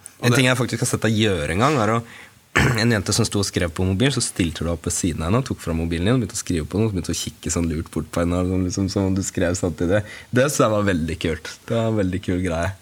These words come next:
Speaker 1: Det er veldig gøy, og så blir hun bevisst på det, så ser hun opp, og så spør hun, «Hva driver du med?» Så spør jeg bare tilbake, «Hva driver du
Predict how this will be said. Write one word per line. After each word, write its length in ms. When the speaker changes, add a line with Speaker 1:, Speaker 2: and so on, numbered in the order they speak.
Speaker 1:
Det 80
er 100
veldig 220
gøy, 160
og 80
så 100
blir 160
hun 240
bevisst 400
på 140
det, 100
så 80
ser 240
hun 140
opp, 180
og 80
så 80
spør 560
hun, 80
«Hva 260
driver 300
du 140
med?» 100
Så 140
spør 160
jeg 100
bare 80
tilbake, 380
«Hva 160
driver 240
du 80